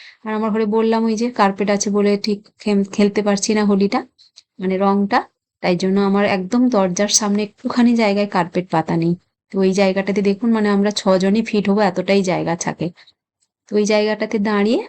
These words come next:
আমরা এই যে একটু রং খেলছি। ভাবছিলাম একটু বাইরে বেরিয়ে রং খেলবো, কিন্তু এত ঠান্ডা বাইরে আমরা বেরোতেই পারলাম না,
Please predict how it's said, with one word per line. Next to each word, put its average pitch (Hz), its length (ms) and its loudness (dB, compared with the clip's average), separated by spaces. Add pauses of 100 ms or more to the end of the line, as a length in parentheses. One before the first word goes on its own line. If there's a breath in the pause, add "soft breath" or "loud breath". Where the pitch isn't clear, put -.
(1200)
আমরা 185 220 -4
এই 180 80 -2
যে 196 80 -2
একটু 196 200 -4
রং 175 260 0
খেলছি। 175 400 -2
ভাবছিলাম 208 480 0
একটু 247 180 -2
বাইরে 226 320 2
বেরিয়ে 240 280 2
রং 240 220 2
খেলবো, 185 340 0 (500 loud breath)
কিন্তু 202 280 -2 (100)
এত 170 260 -4 (180)
ঠান্ডা 214 400 0
বাইরে 233 360 2 (340 soft breath)
আমরা 196 220 0
বেরোতেই 185 460 0
পারলাম 175 420 0
না, 170 140 0